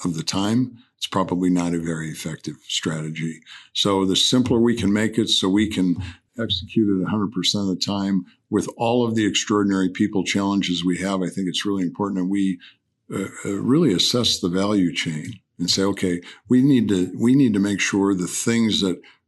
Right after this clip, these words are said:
really give us the best return of, of our work, and I E that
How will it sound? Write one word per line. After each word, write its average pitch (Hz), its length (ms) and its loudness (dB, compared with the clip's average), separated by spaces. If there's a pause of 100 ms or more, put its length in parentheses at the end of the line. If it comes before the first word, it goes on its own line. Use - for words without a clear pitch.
really 117 680 4
give 113 240 2
us 104 220 2
the 95 100 -2
best 101 400 -2
return 98 760 0 (320)
of, 95 360 -2
of 87 220 0
our 90 240 0
work, 92 640 0 (100)
and 95 400 0
I 95 120 -2
E 101 280 0
that 85 160 -2